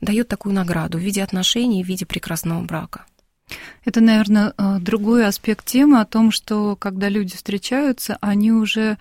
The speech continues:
Speaker 2: м, они должны представлять из себя какую-то целостность, да, как лич-, ну, я просто, э, с-, м, приверженец этой теории, какую-то должны иметь целостность как, э, личность, какую-то св-, самоценность. И вот это всё, что щас прорабатывают современные подростки с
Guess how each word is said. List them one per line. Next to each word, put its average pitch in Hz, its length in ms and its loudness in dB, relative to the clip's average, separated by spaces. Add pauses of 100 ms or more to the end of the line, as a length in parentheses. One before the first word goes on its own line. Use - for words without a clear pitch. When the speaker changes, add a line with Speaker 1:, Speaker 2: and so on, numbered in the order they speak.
(680)
Speaker 2:
м, 202 360 0 (240)
они 226 180 6
должны 208 420 2
представлять 196 640 -4
из 196 100 -8
себя 196 120 -4
какую-то 196 460 -4
целостность, 175 720 -4
да, 202 140 -4
как - 260 -8
лич-, 185 160 -6
ну, 202 80 0
я 190 140 -2
просто, - 340 -8
э, 156 180 -6 (140)
с-, - 100 -10 (100)
м, 233 420 -8
приверженец 185 580 -2
этой - 200 -12
теории, 254 300 -2
какую-то - 400 -6
должны 196 380 0
иметь 196 240 -2
целостность 226 540 -4
как, - 300 -8
э, 190 160 -2
личность, 185 400 -6
какую-то 185 400 -4
св-, - 240 -10
самоценность. 208 920 0 (640)
И 214 80 2
вот 202 160 0
это 196 160 -4
всё, 190 200 -4
что - 180 -6
щас 180 200 -6
прорабатывают 185 720 -2
современные 175 560 -2
подростки 180 600 -8
с - 220 -14